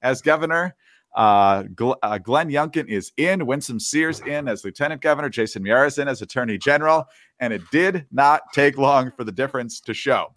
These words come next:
Miyares is already, uh, suing, uh, over vaccine mandates. Youngkin signed a slew of executive orders, one ending the mandate over masks on kids in schools.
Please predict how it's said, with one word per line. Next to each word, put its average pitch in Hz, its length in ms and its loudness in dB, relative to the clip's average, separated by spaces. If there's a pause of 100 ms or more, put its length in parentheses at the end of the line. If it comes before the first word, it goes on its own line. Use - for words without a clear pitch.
(180)
Miyares 139 460 2
is 104 140 -4
already, 117 520 0
uh, 98 220 0
suing, 135 540 -8 (220)
uh, 107 140 -6
over 107 220 -4
vaccine 107 520 -2
mandates. 151 520 -2
Youngkin 131 320 -4
signed 120 260 0
a 104 60 -2
slew 131 220 -2
of 104 80 -2
executive 135 500 -2
orders, 139 340 2 (360)
one 147 520 2 (100)
ending 135 360 -4
the 113 80 -6
mandate 127 460 -2 (120)
over 98 240 -8
masks 123 500 0
on 107 140 -2
kids 131 340 0
in 87 120 -8
schools. 165 640 4